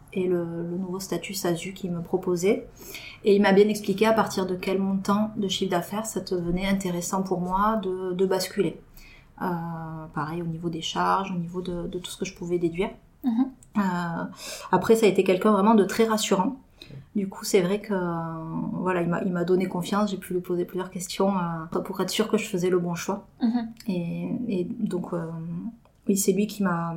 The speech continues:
Speaker 1: ah oui, après, c'est ça aussi qu'il y avait. C'est que, euh, en fait, comme je suis inscrite à Pôle emploi, j'ai la possibilité avec ce statut de toucher l'intégralité de mon Pôle emploi.
Speaker 2: Mhm.
Speaker 1: L'essentiel, c'est que je ne me rémunère pas de par la société.
Speaker 2: Mhm.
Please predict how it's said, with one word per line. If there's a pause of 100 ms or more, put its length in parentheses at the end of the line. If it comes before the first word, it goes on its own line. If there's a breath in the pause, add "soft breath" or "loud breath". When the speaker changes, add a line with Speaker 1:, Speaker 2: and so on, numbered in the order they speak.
(160)
Speaker 1:
ah
oui,
après,
c'est
ça
aussi
qu'il
y
avait.
C'est
que,
euh, (560 loud breath)
en
fait,
comme
je
suis
inscrite
à
Pôle
emploi,
j'ai
la
possibilité
avec
ce
statut
de
toucher
l'intégralité
de
mon
Pôle
emploi. (240)
Speaker 2:
Mhm. (380 loud breath)
Speaker 1:
L'essentiel,
c'est
que
je
ne
me
rémunère
pas (120)
de
par
la
société. (100)
Speaker 2:
Mhm.